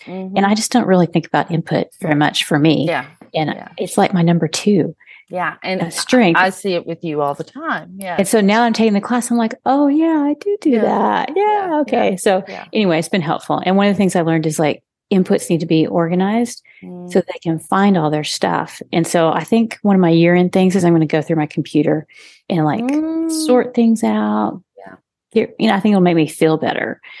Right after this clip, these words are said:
Speaker 1: Right.
Speaker 2: So,
Speaker 1: It
Speaker 2: so that's
Speaker 1: will.
Speaker 2: not, that's, like, all I've been doing. That and some Christmas shopping.
Speaker 1: Yes.
Speaker 2: And that is about it. So, yeah.
Speaker 1: Yes,
Speaker 2: So we're
Speaker 1: well,
Speaker 2: gonna,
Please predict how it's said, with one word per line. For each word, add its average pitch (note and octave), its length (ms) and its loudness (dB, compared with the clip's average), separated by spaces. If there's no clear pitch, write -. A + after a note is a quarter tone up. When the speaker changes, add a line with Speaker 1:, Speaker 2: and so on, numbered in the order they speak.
Speaker 1:
Right. - 180 -10
Speaker 2:
So, - 300 -14
Speaker 1:
It F3+ 120 -14
Speaker 2:
so G#3 100 6
that's A#3 140 2
Speaker 1:
will. B3 80 4
Speaker 2:
not, A#3 80 2
that's, - 340 -2
like, E3 220 0
all E3+ 220 4
I've D#3+ 120 2
been E3 120 0
doing. - 280 -8
That F#3+ 280 2
and F3+ 100 0
some F3 160 2
Christmas F#3 320 0
shopping. F3+ 520 -2
Speaker 1:
Yes. - 180 -8
Speaker 2:
And E3 480 2
that F#3+ 180 0
is G3 100 -6
about G#3 180 0
it. B3 220 2
So, D#3+ 480 -4
yeah. G#3+ 180 0
Speaker 1:
Yes, E3+ 100 -4
Speaker 2:
So G3+ 100 0
we're G#3 120 2
Speaker 1:
well, F#3 200 6
Speaker 2:
gonna, A3 120 -2